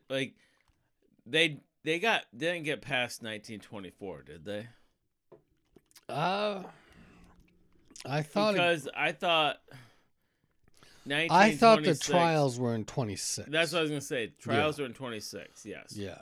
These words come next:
Speaker 2: that's, that's what I thought.
Speaker 1: I'm very good with numbers, but, yeah. That's where I thought, like,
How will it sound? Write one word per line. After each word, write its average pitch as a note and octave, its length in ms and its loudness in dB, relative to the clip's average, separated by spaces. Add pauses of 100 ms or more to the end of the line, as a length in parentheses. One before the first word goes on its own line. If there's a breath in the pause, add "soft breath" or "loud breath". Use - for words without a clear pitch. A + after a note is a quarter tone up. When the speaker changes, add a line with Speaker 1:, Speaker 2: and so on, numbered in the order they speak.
(100)
Speaker 2:
that's, - 380 -12 (260)
that's A2 280 -16
what G2+ 100 -12
I F2 60 -16 (160)
thought. - 140 -20 (1300)
Speaker 1:
I'm D3+ 160 -4
very E3 260 0
good C#3 200 -4
with A#2 140 -8
numbers, G#2 460 -8 (120)
but, G#2+ 360 -8 (540)
yeah. A#2+ 220 -6 (1800 soft breath)
That's C#3 280 -2
where D3 180 -2
I C3+ 180 0
thought, B2+ 440 -2
like, A2 340 -4